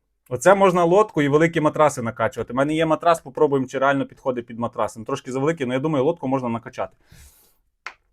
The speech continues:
Дальше, виставляємо всі. Дивіться, скільки насадок.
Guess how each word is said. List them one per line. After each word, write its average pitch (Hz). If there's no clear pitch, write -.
Дальше, 131
виставляємо 160
всі. 135
Дивіться, 160
скільки 160
насадок. 170